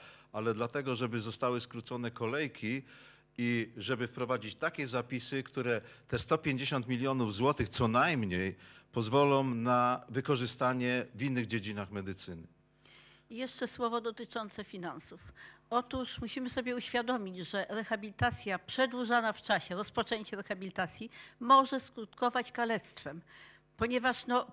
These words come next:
Speaker 2: po pół roku oczekiwania ta rehabilitacja może być już mało skuteczna.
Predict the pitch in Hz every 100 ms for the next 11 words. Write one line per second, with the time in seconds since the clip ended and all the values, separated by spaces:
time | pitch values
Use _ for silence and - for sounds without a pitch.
0 | - 240 226 214 - 269 269 247 233 233
1 | 226 233 - 220 220 220 220 220 220 220
2 | 202 - 214 - - 185 226 240 240 208
3 | - 202 - 202 185 - 170 - 160 -
4 | -